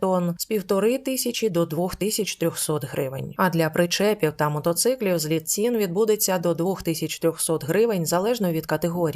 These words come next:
Крім того, з трьохсот до п'ятисот гривень подорожчає послуга внесення позначки міжнародного сертифікату техогляду.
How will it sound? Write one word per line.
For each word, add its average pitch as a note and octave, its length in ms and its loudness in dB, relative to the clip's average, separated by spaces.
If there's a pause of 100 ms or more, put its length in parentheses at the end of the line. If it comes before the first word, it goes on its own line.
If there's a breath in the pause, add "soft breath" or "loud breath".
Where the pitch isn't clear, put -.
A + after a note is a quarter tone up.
(300)
Крім F3 320 0
того, A#3 280 2
з B3 80 -6
трьохсот E3 460 0
до D3 120 0
п'ятисот F#3+ 560 0
гривень A#3 480 2
подорожчає A3+ 600 2
послуга G#3+ 500 2
внесення F3+ 480 2
позначки F#3+ 520 0
міжнародного F3 640 -2
сертифікату E3 760 -2
техогляду. C3+ 800 -4